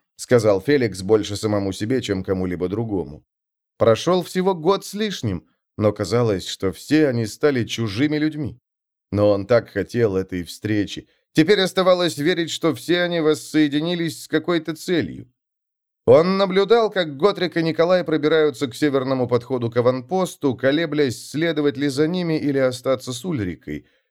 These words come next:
Группа остермаркцев была занята возведением грубой стены из затвердевшего льда и щебня. За ними призрачные фигуры придавали ночному снегу жуткие очертания. От одного взгляда на это у Феликса мурашки побежали по шее.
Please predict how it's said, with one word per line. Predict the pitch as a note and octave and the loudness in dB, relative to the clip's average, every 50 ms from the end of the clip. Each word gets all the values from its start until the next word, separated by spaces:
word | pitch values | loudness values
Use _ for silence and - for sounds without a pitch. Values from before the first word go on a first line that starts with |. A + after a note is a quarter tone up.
| _ _ _ | _ _ _
Группа | - G2+ F#2 G#2+ A2 G#2 - - - G#2 G2+ G2+ | -4 -2 0 0 0 -2 0 2 2 4 4 2
остермаркцев | G2 - - A2 G2 A2 B2 C3+ C3+ - - - - A#2+ A2 F#2+ | 0 -2 -2 -2 -2 0 2 0 0 -2 -4 -4 -2 -2 -2 0
была | F2 G#2+ G#2+ A2+ A2+ | 0 0 0 0 0
занята | G2+ A2 G#2+ G#2 G2+ G#2 B2+ B2 | 0 -2 -4 -4 -2 0 0 0
возведением | A2 G#2 G2 G2+ G#2 A2+ B2+ B2+ A2+ A2 G#2+ G#2+ | 0 -2 -4 -4 -4 -2 -2 -2 -2 -2 -2 -2
грубой | G2+ G#2+ B2+ B2 G#2+ G#2+ G#2 | -4 -4 -4 -2 0 -2 -2
стены | F#2+ - - - C#3 D3+ E3 D#3+ C#3 | -2 -4 -4 -4 -2 0 0 0 -2
из | - G2 G#2 G2 | -2 -2 -4 -4
затвердевшего | F2 E2 D#2 F2+ G#2 G#2 G2 G2+ G2 F#2+ F2+ G#2+ G2+ F2 - - G#2+ G2 G2+ | -6 -6 -4 -4 -4 -4 -4 -8 -10 -6 -2 -2 -2 -2 -4 -6 -4 -2 -2
льда | G2 F#2+ F#2 G2 F#2 | -2 -2 0 0 0
и | F2+ F#2 | 0 -2
щебня. | F2+ - - - A2 G2+ E2+ F2 F2 E2 - _ _ _ _ _ _ - | -6 -8 -4 -2 -2 -2 -2 -4 -6 -10 -10 _ _ _ _ _ _ -4
За | - G#2+ C3 F3+ G3 | 0 2 2 2 4
ними | A3 A3+ A3+ A3 | 2 2 2 0
призрачные | G#3 - - G3+ G3 E3+ F3 E3 D3 C#3 E3 E3 D#3+ C#3+ | 0 -2 -4 -6 -4 -4 -4 -4 -4 -2 0 0 0 0
фигуры | - D3+ C#3+ D3+ F#3+ F#3+ F3+ E3 | 0 0 0 0 0 0 0 0
придавали | D3 D3+ D#3 C#3+ D3 C#3+ D#3 D3+ D3 | 0 0 2 2 2 2 2 0 0
ночному | C#3+ C#3 A#2+ - B2+ C#3+ C#3 C#3 C3 | -2 -2 -4 -4 -2 -2 0 0 -2
снегу | A#2+ B2 - C#3+ C#3+ C3+ A#2+ B2+ B2 | -4 -4 -4 -2 -2 -2 0 -2 -2
жуткие | G#2 A#2 B2 A#2+ - - A2 G#2+ G2 | -2 -2 -4 -4 -2 0 0 2 2
очертания. | F#2 - - - G2+ F#2 - - F2+ D#2+ D2+ D2 D2+ D2 D2 _ _ _ _ _ _ _ | 2 0 -2 -4 -6 -4 -4 -2 -2 -2 -2 -6 -12 -16 -16 _ _ _ _ _ _ _
От | - G#2 A#2 A#2+ | 0 2 2 4
одного | B2 A#2+ G#2+ A2+ A#2 A#2 A#2+ A#2+ | 4 2 2 2 0 2 2 2
взгляда | G#2 G#2 G#2 G2 A#2+ C#3+ D3+ B2 A#2 | 0 -2 -2 0 2 2 4 4 2
на | G#2 G#2 A#2 | 2 2 0
это | C3 B2+ - G#2+ | 0 0 -2 -4
у | G2+ | -4
Феликса | F#2 - C3+ B2+ A2+ G#2 - - A2 G#2 | -2 -2 -2 -2 -2 -4 -4 -2 -2 0
мурашки | G2+ G#2 G#2 A#2 C#3 D3+ C#3+ - - | 0 0 0 2 2 2 0 -2 -6
побежали | A#2+ - G2+ F2 F2 E2+ E2 E2 D#2 D#2+ | -6 -6 -6 -6 -6 -4 -4 -4 -4 -6
по | D2 - F2+ E2 | -8 -8 -10 -10
шее. | - - D2+ C#2 C#2 C#2 - _ | -8 -8 -10 -10 -10 -10 -14 _